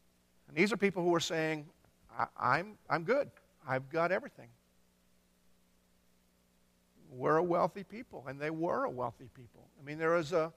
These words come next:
uh, in their history, something had happened, um, probably about thirty, forty years prior to the writing of this letter in their town. A natural disaster wiped the entire town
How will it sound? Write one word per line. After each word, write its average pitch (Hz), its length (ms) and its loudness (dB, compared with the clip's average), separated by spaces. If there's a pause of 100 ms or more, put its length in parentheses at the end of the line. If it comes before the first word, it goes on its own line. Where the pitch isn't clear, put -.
(580)
uh, - 80 -18 (320)
in 185 140 0
their 214 160 0
history, 170 480 -2
something 190 300 -2
had 156 100 -4
happened, 170 520 0 (280)
um, 127 560 2 (240)
probably 180 360 0
about 147 320 0
thirty, 180 280 -4
forty 175 320 -4
years 170 320 -6
prior 156 480 0
to 147 500 -6
the 139 80 -12
writing 139 360 2
of 131 80 -14
this - 180 -10
letter 151 360 2
in 131 100 -6
their 135 120 -8
town. 175 280 -6
A 127 60 -14
natural 143 340 -4
disaster 143 480 0
wiped 135 400 -2
the 147 80 -12
entire 135 420 -2
town 175 400 -8